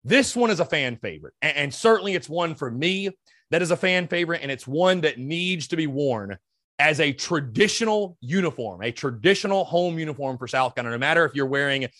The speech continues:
the design of the uniform now, you're wearing the design of the uniform from the era in which I'm about to speak on. I don't care what era, what style, what stripes you have, this combination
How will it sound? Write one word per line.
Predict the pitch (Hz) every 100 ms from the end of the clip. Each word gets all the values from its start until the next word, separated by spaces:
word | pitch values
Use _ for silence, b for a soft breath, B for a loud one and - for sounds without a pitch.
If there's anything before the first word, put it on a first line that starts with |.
| b _
the | 113 143 135
design | 131 117 151 160 160 156
of |
the | 131
uniform | 143 127 113 95
now, | 101 143 208 233 254 - b b _
you're | 151
wearing | 139 151 156
the | 135
design | 123 151 160
of | 147
the |
uniform | 151 147 139
from | 131 120
the | 117 117
era | 127 151 156
in | 135
which | 143 139
I'm | 127
about | 123 -
to | 110
speak | - 214 240
on. | 233 233 233 b b -
I | 262
don't | 311 -
care | 240
what | 190 143 185 254 - _
era, | 208 208 208
what | 175 240 -
style, | - 196 196 202 175
what | 226 -
stripes | - 214 202 202 139 175
you | 160
have, | 160 147 123 120 117 - _ _
this | 160 262 -
combination | 226 214 185 135 151 - 190 190